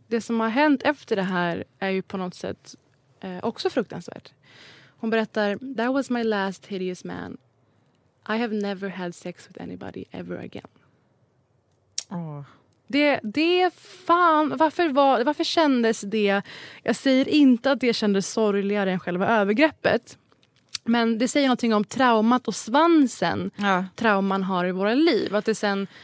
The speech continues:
Speaker 1: att vi sen, eh, förnekar oss själva njutning, förnekar oss själva leva till fullo. Eh, och när hon berättade i den här... Hon är ju då en väldigt välkänd, tung journalist.
Speaker 2: Mm.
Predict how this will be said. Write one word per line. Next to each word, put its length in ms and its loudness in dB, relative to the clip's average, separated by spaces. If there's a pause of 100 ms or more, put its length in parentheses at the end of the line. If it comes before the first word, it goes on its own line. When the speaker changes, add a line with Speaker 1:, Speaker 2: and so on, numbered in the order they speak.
(180)
Speaker 1:
att 120 -6
vi 140 0
sen, 460 0
eh, 180 -2
förnekar 460 2
oss 120 2
själva 400 0
njutning, 600 2
förnekar 360 0
oss 140 -2
själva 420 -2
leva 300 -2
till 120 -8
fullo. 560 -2 (380)
Eh, 320 -4
och 240 -8
när 80 0
hon 100 0
berättade 400 0
i 40 2
den 100 -2
här... 340 -2
Hon 140 -2
är 20 2
ju 60 2
då 80 -2
en 140 -4
väldigt 500 2
välkänd, 800 2
tung 420 2
journalist. 640 -4
Speaker 2:
Mm. 120 -10